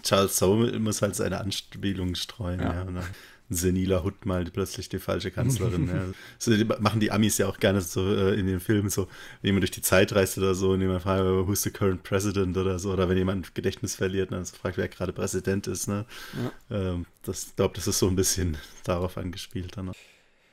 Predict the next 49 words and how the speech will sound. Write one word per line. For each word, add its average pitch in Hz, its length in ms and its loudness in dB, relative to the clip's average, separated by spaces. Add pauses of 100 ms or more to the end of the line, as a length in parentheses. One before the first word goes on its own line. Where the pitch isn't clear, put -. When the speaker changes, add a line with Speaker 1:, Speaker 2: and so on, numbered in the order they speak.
(240)
Speaker 2:
Genau, 143 200 2
und 123 120 0
sie 143 60 2
ist - 120 -2
auch 123 200 4
Mitglied 127 380 0
von 120 220 -2
Crimson 110 460 -4 (140)
Dawn 156 480 2 (220)
jetzt, - 540 -2
also 117 180 2
nicht 127 140 6
in 135 80 6
dem, 123 200 6 (180)
es - 100 -4
gibt 135 160 2
ja 131 80 6
zwei 123 200 4
Handlungen 123 320 6
in 107 180 4
dem - 20 -
Jabba-Ding, 113 480 2
also 117 160 6 (220)
das 135 220 4
Ding 143 180 6
heißt, 123 240 6
also - 420 -4
der 101 160 4
One-Shot 113 320 4
heißt 123 300 2
Jabba, 117 320 2
aber 101 260 4
da 98 80 4
geht's 117 260 2
quasi 98 280 0
nicht 92 100 -2
um 104 140 -2
Jabba. 110 240 2 (580)
Also 110 160 0
nicht 110 180 4
sehr, 117 300 6
zumindest. 120 300 2
Also 110 120 4
jetzt 101 120 0
nicht 123 100 6
so, 123 80 6
dass 110 120 6
man 113 100 6
da 113 140 6